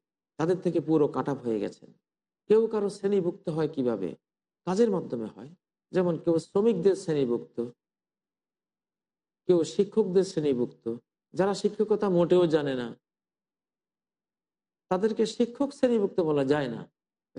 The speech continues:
ঠিক মুহাম্মদ সাল্লাল্লাহু আলাইহি সাল্লামকে বলা হচ্ছে, "আপনি তাদের শ্রেণীভুক্ত নন।" যারা বিভিন্ন দলে উপদলে ইসলাম থেকে কাট অফ হয়ে গেছে,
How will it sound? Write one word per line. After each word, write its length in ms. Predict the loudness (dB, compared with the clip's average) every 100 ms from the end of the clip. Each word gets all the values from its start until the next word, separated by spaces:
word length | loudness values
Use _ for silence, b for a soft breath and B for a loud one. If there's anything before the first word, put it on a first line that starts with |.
| -2
ঠিক 200 | 0 0 -4
মুহাম্মদ 420 | -4 -2 0 0 -2
সাল্লাল্লাহু 160 | 0
আলাইহি 220 | 2 2
সাল্লামকে 320 | 2 0 0 0
বলা 220 | 2 2
হচ্ছে, 260 | 0 0
"আপনি 240 | -2 0 0
তাদের 200 | -2 -2
শ্রেণীভুক্ত 520 | -2 0 0 -2 -2
নন।" 440 | -2 -2 -6 -10 -14 _ _ _ _ _ _ _ _ _ _ _ _ _ _ _ -6
যারা 220 | -2 2
বিভিন্ন 440 | 2 4 2 2
দলে 300 | 2 2 4
উপদলে 580 | 2 0 -2 0 0 -2 _ _ _ -10
ইসলাম 380 | -8 -4 -6 -4
থেকে 240 | -4 -4
কাট 220 | -4 -4
অফ 80 | -4
হয়ে 260 | -2 -4 -2
গেছে, 360 | -6 -8 -14